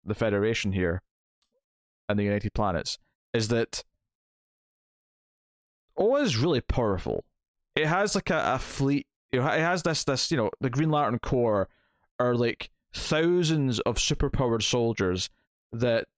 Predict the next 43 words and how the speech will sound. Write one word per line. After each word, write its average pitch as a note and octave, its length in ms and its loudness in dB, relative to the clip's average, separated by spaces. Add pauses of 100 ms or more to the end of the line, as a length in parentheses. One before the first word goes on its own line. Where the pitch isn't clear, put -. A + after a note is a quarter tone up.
you D3 120 -2
know, A#2+ 80 0
police B2+ 460 0
the A#2 100 -2
galaxy. G2+ 640 0 (840)
There's B2+ 160 2
a C3+ 40 -2
concern D3 480 0
that, A2 220 -2
that A#2 180 0
they B2 60 2
have A#2 200 0
too A#2+ 140 -2
much A2 180 -2
power, D#3 220 0
so A2 320 0 (500)
they, C3+ 180 0
they D3 100 0
basically D#3+ 320 0
say C#3 260 2
that B2+ 160 0 (1500)
I B2+ 140 0
think D3 120 0
it's, C#3+ 140 0
what, - 140 -4
twelve D3+ 340 0
hundred C#3+ 460 0
lanterns B2 480 0
are A#2 80 2
being A2 160 0
taken B2 320 0
off A2 180 -2
their G#2 80 0
sectors, A#2 540 0
and A2+ 140 2
those A#2+ 140 0
sectors A2+ 380 0
are A2+ 60 -2
being A2 180 -2
given A2+ 300 0
to A2 180 -2
the, G#2 200 2
uh, G2 460 2